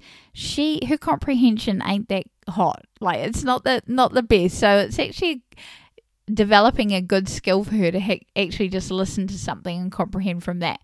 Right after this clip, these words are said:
But yeah, we put that on over breakfast together. I'll just flick it on. It's only five minutes. You can totally do it in the car. That was mainly what I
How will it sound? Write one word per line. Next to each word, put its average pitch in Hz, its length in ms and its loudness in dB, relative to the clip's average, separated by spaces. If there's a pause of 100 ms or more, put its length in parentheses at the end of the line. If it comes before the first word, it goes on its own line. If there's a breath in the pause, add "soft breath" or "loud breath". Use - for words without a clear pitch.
(560 loud breath)
But 226 260 4
yeah, 277 220 2
we 269 200 2
put - 240 0
that 254 180 0
on 254 360 0 (560 soft breath)
over 190 260 2
breakfast 220 720 0
together. 262 400 -2
I'll 240 120 4
just 196 280 0
flick - 260 -6
it 190 80 0
on. 208 220 2
It's - 200 -4
only 440 180 -4
five 202 420 2
minutes. 196 640 -4 (340 loud breath)
You 226 160 -4
can 220 220 2
totally 196 320 2
do 190 180 0
it 185 100 0
in 175 120 -4
the 175 80 -6
car. 185 320 0
That 185 180 0
was 185 280 -2
mainly 196 500 -2
what 175 220 -2
I 165 120 0